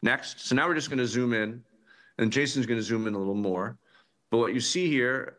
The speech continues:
uh, approaching from the north, is a little more detail. That first block receives the bike lanes that are coming down alongside the bridge, uh, and brings them a block south until they, uh, transfer into the system that exists lateral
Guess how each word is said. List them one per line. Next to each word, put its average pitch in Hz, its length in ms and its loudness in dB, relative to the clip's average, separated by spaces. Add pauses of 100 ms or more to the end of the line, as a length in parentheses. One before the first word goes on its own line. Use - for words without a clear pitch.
uh, 101 220 2
approaching 131 420 0
from 131 160 -4
the 123 60 0
north, 110 500 -2 (460)
is 98 100 -6
a 104 40 -6
little 123 180 4
more 127 260 0
detail. 110 580 -4 (540)
That 127 200 0
first 190 400 -2
block 135 440 2
receives 123 560 0
the 117 80 0
bike 127 320 0
lanes 104 500 -4
that 104 140 0
are 107 80 0
coming 127 480 -2
down 120 400 0
alongside 113 920 -2
the 113 60 -6
bridge, 101 600 0 (320)
uh, 104 240 2
and 113 200 -2
brings 135 240 0
them 131 120 0
a 113 60 0
block 104 320 0
south 127 360 0
until 113 400 -2
they, 113 400 0
uh, 98 200 -2
transfer 127 520 0
into 117 240 -2
the 107 100 -2
system 127 460 -2
that 107 120 0
exists 101 360 -2
lateral 98 720 0